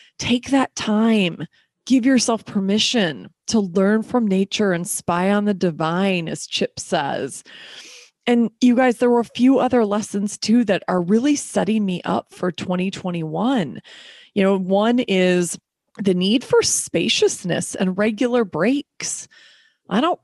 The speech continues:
really think I was living soulbatical this year. And I don't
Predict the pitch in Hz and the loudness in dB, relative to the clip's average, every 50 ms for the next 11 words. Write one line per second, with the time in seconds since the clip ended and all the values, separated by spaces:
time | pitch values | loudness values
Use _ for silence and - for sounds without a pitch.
0 | _ - 208 233 262 269 269 254 - - 262 247 269 254 247 240 254 247 202 196 | _ -2 0 2 2 4 2 2 0 -2 -2 0 0 0 2 2 2 0 0 -2
1 | 185 190 190 202 214 254 - 403 392 330 269 - - - 170 160 160 170 165 160 | -4 0 0 0 0 0 -2 -2 -4 -6 -8 -6 -4 -4 -4 -2 -4 -4 -4 -4
2 | 160 165 - - 156 151 147 139 - - - 165 160 185 170 - - 175 170 160 | -4 -6 -4 -4 -2 0 0 0 -2 -4 -6 -4 -2 -2 -2 -2 -4 -4 -2 -2
3 | 110 104 139 180 196 208 202 208 311 330 339 - | -2 -2 -2 -2 -2 -2 0 2 0 0 0 -2